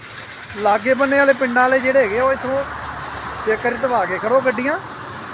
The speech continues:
ਤੇ ਤੁਹਾਨੂੰ ਆਪਣੇ ਆਪ ਪਤਾ ਲੱਗ ਜਾਣਾ ਵੀ ਕੀ ਸਫਾਈ ਇੱਥੋਂ। ਤੇ ਬਹੁਤ ਵਧੀਆ, ਤੇ ਪੈਸੇ ਵੀ ਬਿਲਕੁਲ ਜਾਇਜ਼ ਨੇ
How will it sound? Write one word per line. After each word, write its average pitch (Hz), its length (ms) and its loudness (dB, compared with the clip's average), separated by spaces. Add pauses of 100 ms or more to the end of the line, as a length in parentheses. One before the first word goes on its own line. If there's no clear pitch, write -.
(220)
ਤੇ 240 80 0
ਤੁਹਾਨੂੰ 254 540 0
ਆਪਣੇ 240 320 2
ਆਪ 254 100 0
ਪਤਾ 233 180 -2
ਲੱਗ 214 140 0
ਜਾਣਾ 214 200 -2
ਵੀ 226 120 -6
ਕੀ 247 300 -4
ਸਫਾਈ 185 320 -2
ਇੱਥੋਂ। 185 300 -2 (840)
ਤੇ 220 80 2
ਬਹੁਤ 214 300 4
ਵਧੀਆ, 254 500 2 (480)
ਤੇ 214 140 -6
ਪੈਸੇ 233 260 2
ਵੀ 294 60 -2
ਬਿਲਕੁਲ 277 360 2
ਜਾਇਜ਼ 233 300 4
ਨੇ 262 220 4